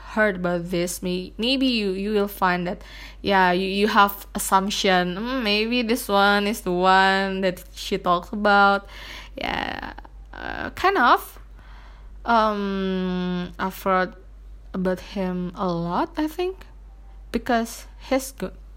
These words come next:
in my memories. Like, apa ya, dia,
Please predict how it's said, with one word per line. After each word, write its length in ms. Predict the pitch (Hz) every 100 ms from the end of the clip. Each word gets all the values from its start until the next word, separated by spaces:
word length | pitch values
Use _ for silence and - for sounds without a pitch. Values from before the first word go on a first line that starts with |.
| - - - - - - - - - - - - -
in 400 | 208 196 185 180
my 140 | 175
memories. 580 | 170 165 165 185 - - -
Like, 280 | 185 165 170 - - - - - -
apa 160 | 269
ya, 120 | 240 180
dia, 320 | 185 202 247